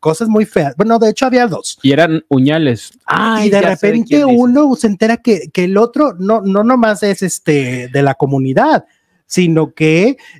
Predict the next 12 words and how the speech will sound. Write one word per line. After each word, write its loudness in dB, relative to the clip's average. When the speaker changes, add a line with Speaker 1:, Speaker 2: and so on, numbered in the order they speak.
Speaker 1:
lleva 2
una 0
doble 0
vida. 0
Speaker 2:
Ah. -8
Speaker 1:
Y 2
entonces 0
dice -6
uno, -4
"Órale", -4
¿no? 0
Entonces, 0